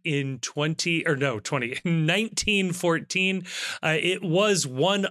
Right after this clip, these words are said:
of the longest running soccer tournaments consecutively held every single year until the pandemic of twenty twenty put it on hiatus for two years, uh, which was massively disappointing to lose that record.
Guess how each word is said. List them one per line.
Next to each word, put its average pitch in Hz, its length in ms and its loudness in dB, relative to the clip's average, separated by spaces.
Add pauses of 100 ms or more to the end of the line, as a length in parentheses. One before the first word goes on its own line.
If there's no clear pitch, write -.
of 185 320 0
the 147 100 0
longest 165 600 0
running 165 500 0
soccer 165 420 0
tournaments 151 800 0
consecutively 143 680 0
held 143 280 0 (440)
every 175 380 2
single 131 360 0
year 156 460 2
until 135 540 -2
the 117 240 -6
pandemic 131 840 -2 (400)
of 113 160 -6
twenty 127 300 -2
twenty 202 300 0
put 185 180 0
it 135 80 0
on 123 160 -2
hiatus 135 560 0
for - 160 -10
two - 180 -2
years, 131 560 0
uh, 120 220 -12
which 120 180 -10
was 139 320 -6 (140)
massively 165 680 0
disappointing 139 480 -2
to 117 80 -6
lose 127 220 -2
that 127 120 0
record. 135 400 -2